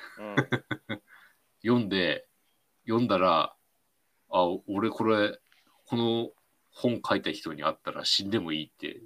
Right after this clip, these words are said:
Speaker 2: 読んで言ったんだって。
Speaker 1: <laughs> ベタ惚れですね。
Speaker 2: ベタ惚れして、めちゃくちゃもうラブコールだった。で、
Speaker 1: へー。
Speaker 2: そいつを、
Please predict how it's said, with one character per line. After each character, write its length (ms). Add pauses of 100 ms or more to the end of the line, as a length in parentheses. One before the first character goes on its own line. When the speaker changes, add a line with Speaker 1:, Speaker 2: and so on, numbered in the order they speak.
Speaker 2:
読 140
ん 80
で 60
言 80
っ 20
た 120
ん 60
だ 80
っ 40
て。 180 (640)
Speaker 1:
<laughs> 1200 (600)
ベ 100
タ 120
惚 200
れ 120
で 100
す 120
ね。 120
Speaker 2:
ベ 20
タ 260
惚 200
れ 120
し 180
て、 380 (120)
め 220
ち 100
ゃ 80
く 100
ち 120
ゃ 360
も 120
う 260 (560)
ラ 140
ブ 160
コ 160
ー 60
ル 80
だ 80
っ 40
た。 200 (1800)
で、 300
Speaker 1:
へ 420 (200)
ー。 40
Speaker 2:
そ 260
い 80
つ 160
を、 400